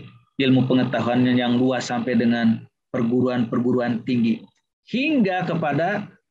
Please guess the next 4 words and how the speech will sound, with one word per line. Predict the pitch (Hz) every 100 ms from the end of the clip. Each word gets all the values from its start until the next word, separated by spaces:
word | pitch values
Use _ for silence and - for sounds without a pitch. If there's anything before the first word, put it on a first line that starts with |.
| _
pelatihan-pelatihan | 135 139 - - 170 151 135 139 135 - - 135 131
kepemimpinan, | 135 - 127 127 120 - 139 151 127 101 92 - - _ _ _ _ _ _ _ _ _ _ _ _ _ -
kebangsaan, | 131 117 127 127 135 131 151 139 113 98 90 - _ _ _ _ -
nasionalisme, | 120 131 131 143 139 139 139 143 - 151 143 113 -